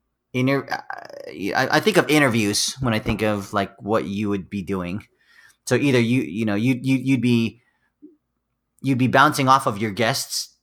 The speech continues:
to, to get things out of them. So for me, that's usually, like, an interview format. And I, I think of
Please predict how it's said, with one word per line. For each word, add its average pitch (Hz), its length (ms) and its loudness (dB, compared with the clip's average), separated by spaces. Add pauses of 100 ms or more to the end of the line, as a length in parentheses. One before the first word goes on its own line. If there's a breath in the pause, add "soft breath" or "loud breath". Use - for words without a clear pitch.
to, 113 160 -4
to - 160 -8
get 117 340 -2
things 117 300 2
out 117 180 4
of 101 100 -2
them. 98 300 -6 (300 soft breath)
So 131 180 0
for 117 120 -2
me, 123 180 2
that's 120 280 0
usually, 120 340 2
like, 107 180 -2
an 87 80 -4
interview 98 340 -4
format. 85 480 -8 (760)
And 117 140 0
I, 117 240 2
I 120 60 0
think 151 260 -2
of 127 180 2